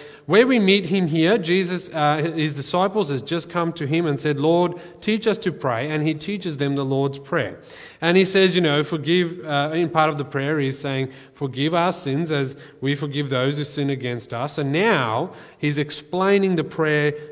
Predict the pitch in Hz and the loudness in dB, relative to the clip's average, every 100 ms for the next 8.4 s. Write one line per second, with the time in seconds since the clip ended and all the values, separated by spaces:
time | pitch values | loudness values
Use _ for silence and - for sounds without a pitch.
0 | - 160 151 139 143 - 127 117 120 127 | -8 -2 -2 -2 -6 -4 -4 -4 -4 -4
1 | 139 143 151 220 269 302 277 226 196 190 | -2 0 0 0 0 0 0 -2 -2 0
2 | 156 139 120 151 147 180 196 202 165 165 | 0 0 0 -2 0 2 2 2 0 0
3 | 185 196 170 123 120 135 139 139 139 165 | 0 0 -2 -2 -2 -2 -4 -4 -6 -6
4 | 196 139 131 151 175 156 165 254 - 160 | -4 -4 -4 -4 -4 -2 2 2 0 -6
5 | 123 113 104 104 156 185 - - - - | -6 -6 -6 -6 -8 -10 -20 -20 -14 -2
6 | 160 196 196 202 139 127 143 143 135 143 | 0 2 2 0 0 0 0 0 0 -2
7 | 143 147 123 123 117 127 139 131 - 165 | -4 -8 -8 -8 -4 -2 0 -2 -4 -6
8 | 156 - 101 - | -6 -10 -18 -20